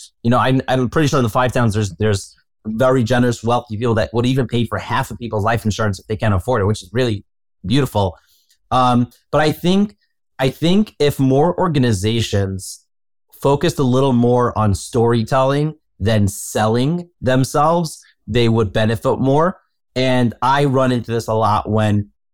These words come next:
organizations try to come on Inspiration for the Nation. And, and it's, you know, I've, I've been interviewing people for three years now, and I tell all of them, I say, "You," and, and, and I have so many people reaching out. Don't reach out. I mean, you could reach out, but, like, I have so, I have too many.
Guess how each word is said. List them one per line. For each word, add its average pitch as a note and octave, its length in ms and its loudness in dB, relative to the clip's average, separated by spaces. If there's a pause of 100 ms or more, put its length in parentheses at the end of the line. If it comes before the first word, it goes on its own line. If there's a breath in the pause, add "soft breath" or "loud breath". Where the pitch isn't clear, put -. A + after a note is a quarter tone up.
(180)
organizations B2 760 0
try A#2 280 -4
to A2 80 -2
come A2 260 0
on G#2 360 0 (320)
Inspiration A#2 480 -2
for F#2+ 60 -2
the G2+ 80 2
Nation. G2+ 540 0 (280)
And, G#2 320 2
and G#2+ 180 0
it's, - 540 -8
you A2+ 100 -2
know, G#2 100 0
I've, G2+ 240 -2
I've G#2+ 160 -2
been A2+ 280 -2 (100)
interviewing A#2+ 800 2
people A#2+ 300 0
for G#2+ 280 -2 (100)
three B2 200 2
years C3 300 2
now, G#2 360 0 (400 loud breath)
and A#2 520 0 (540)
I C#3 160 0
tell F3+ 420 0
all D#3+ 240 2
of G#2+ 100 0
them, G2 220 0
I A#2+ 100 0
say, B2 360 -2 (540)
"You," F3 680 0
and, D3+ 140 0
and, D3+ 300 0
and C#3+ 180 2
I C#3+ 140 -2
have D3+ 280 -2
so D3+ 160 0
many C3+ 140 0
people C3 180 -2
reaching A#2+ 240 0
out. G2+ 140 0
Don't D#3 140 2
reach D3 180 0
out. - 140 0
I D3+ 40 2
mean, D3+ 240 0
you B2 60 -4
could D3 140 0
reach A#2 180 -2
out, F#2+ 160 -2
but, A2+ 80 -6
like, A#2 140 -2
I B2+ 100 0
have D3+ 140 2
so, F#3+ 180 0
I E3+ 60 4
have D#3+ 100 0
too F#3+ 140 2
many. D3+ 320 0